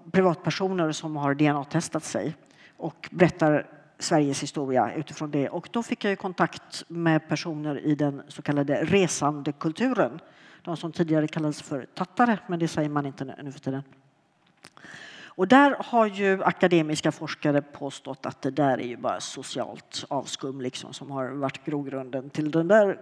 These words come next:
kulturen. Medans de resande själva och släktforskare, alltså icke anknutna till universitet, utan släktforskare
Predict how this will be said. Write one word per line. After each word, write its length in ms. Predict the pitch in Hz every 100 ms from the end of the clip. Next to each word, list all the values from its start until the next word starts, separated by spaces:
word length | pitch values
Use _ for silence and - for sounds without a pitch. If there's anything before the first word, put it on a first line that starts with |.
| -
kulturen. 580 | 170 160 135 127 131 175 _ - - -
Medans 640 | 175 160 160 151 - - -
de 240 | 170 170
resande 500 | 165 160 - 160 147
själva 460 | 151 214 202 165 220
och 160 | 220 -
släktforskare, 880 | 214 - - - 254 - 226 165
alltså 300 | 143 156 165 -
icke 540 | 226 - - - 233 214 -
anknutna 480 | 202 170 165 151 143
till 120 | -
universitet, 600 | 151 143 - - 156 -
utan 200 | 147 151
släktforskare 760 | - 180 - 269 - 233 208